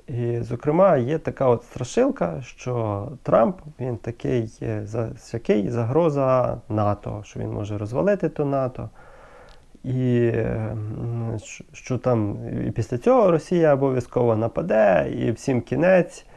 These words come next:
і Третя світова, і, і пішло-поїхало. Ну що ж, давайте, м, подивимося на це, е, м,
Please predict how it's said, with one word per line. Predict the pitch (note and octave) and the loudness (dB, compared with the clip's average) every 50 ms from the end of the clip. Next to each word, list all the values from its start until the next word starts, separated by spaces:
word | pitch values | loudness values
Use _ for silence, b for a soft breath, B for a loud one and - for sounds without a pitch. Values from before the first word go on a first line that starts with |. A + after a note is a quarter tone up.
| B B B B B | B B B B B
і | - - B2+ B2 A#2 A2+ | -6 0 2 4 4 2
Третя | A2 - - D3 C#3+ A#2+ - A#2 | 2 4 4 4 4 4 2 -2
світова, | - - - A#2+ A#2 - B2+ A#2+ D#3 F3 F#3+ F#3+ F#3 F3 D#3+ C#3 b b b b b b b b - - | -2 -2 -2 -4 -2 -2 0 2 4 4 6 6 4 2 0 -2 b b b b b b b b -12 -8
і, | - C#3+ D3 C#3 C3 B2+ B2 A#2+ A#2+ - - - | -4 0 2 2 4 4 2 2 0 -2 -4 -2
і | - E3 | -2 0
пішло-поїхало. | C#3 - C#3 B2 - C3+ A#2+ - - A2 G2+ F#2+ F2+ - - - - G2+ G2 G2 - - B B B B B B B B B B B - | 0 0 0 2 2 2 2 2 0 -2 -2 -2 -4 -8 -10 -12 -12 -10 -12 -12 -14 -20 B B B B B B B B B B B 0
Ну | F#3 F3+ | 0 2
що | - - A2 | 2 0 -2
ж, | G2 | 0
давайте, | A#2 C3 F3+ C4 D#4+ - - B3 F#3+ E3+ | 0 2 4 4 4 4 4 4 4 4
м, | D3+ C#3+ C3+ - - - - C#3+ C#3 C3+ C3+ B2+ B2+ A#2 - | 4 4 2 0 -2 -6 -4 -4 -2 -2 -2 -2 -4 -2 -2
подивимося | - C3 B2 D#3 F#3+ G#3 G3 E3+ D#3+ D#3 C#3+ - - C#3 C3 | -2 0 2 4 4 4 4 4 4 2 0 0 -2 -2 0
на | B2+ B2+ | 0 0
це, | A#2+ - - - D3 D3 C#3 C3+ B2+ A#2+ A#2 A2 - - - - - | -2 -2 -2 0 2 2 4 4 2 2 0 0 -2 -6 -10 -14 -10
е, | C3+ C3 A#2+ | -8 -6 -4
м, | A#2 A#2 A#2 A2 G#2+ G#2+ G2+ G#2+ A2+ A#2+ A#2+ A#2 B2 B2 B2+ C3 B2 B2 A#2+ A#2+ A#2+ A#2 A#2 A#2 A2+ G#2 | -4 -4 -4 -4 -6 -6 -8 -8 -8 -8 -8 -8 -8 -8 -6 -6 -4 -4 -4 -4 -4 -4 -4 -6 -8 -10